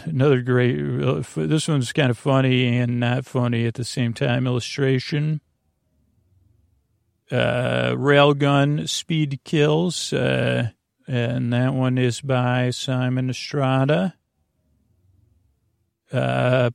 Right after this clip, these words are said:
por-, por-, Porta Potty, uh, pr-, pretty gross, uh, and that one's the green one from the cover. It's, like, a green, it's in a lab, you know, it's got that green,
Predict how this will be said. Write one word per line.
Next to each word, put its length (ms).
por-, 260
por-, 280
Porta 320
Potty, 600
uh, 760
pr-, 280
pretty 240
gross, 560
uh, 520
and 200
that 160
one's 220
the 180
green 480
one 180
from 240
the 120
cover. 460
It's, 260
like, 180
a 80
green, 480
it's 160
in 100
a 80
lab, 640
you 160
know, 80
it's 120
got 160
that 140
green, 520